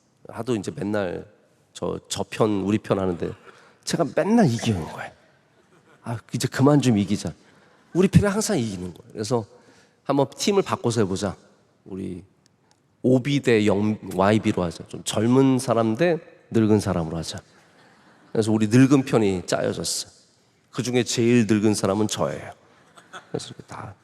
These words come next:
모여서 이제 하는데, 저희 팀이 손발이 안 맞으면서 막 자꾸 미스가 나는 거예요. 제가 그래서 이 자꾸 반복되니까 실수가, 제가 큰 소리로 설명을 했어요. 화를 낸 게 아닙니다.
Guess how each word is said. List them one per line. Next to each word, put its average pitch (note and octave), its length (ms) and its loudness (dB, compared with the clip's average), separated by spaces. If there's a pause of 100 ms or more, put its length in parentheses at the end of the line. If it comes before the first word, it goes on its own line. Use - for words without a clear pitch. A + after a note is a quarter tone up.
모여서 F#2+ 400 -4
이제 - 160 -16
하는데, F#2+ 400 -10 (800)
저희 D#3+ 200 4
팀이 D#3+ 240 0
손발이 F3+ 480 0
안 G2+ 80 0
맞으면서 G2+ 880 -4
막 - 200 -12
자꾸 - 260 -8
미스가 A#2 440 -4
나는 E2 340 -4
거예요. - 300 -14
제가 B2+ 200 -4
그래서 A#2+ 340 0 (1400)
이 E3+ 240 0 (200)
자꾸 B2 260 -8
반복되니까 C3+ 800 0
실수가, E2+ 680 -4 (480)
제가 C#3 160 0 (100)
큰 - 280 -2
소리로 F3 320 -2
설명을 G3+ 500 -2
했어요. - 300 -8 (760)
화를 D#3 300 0
낸 C3 140 4
게 A2 100 4
아닙니다. F#2+ 500 4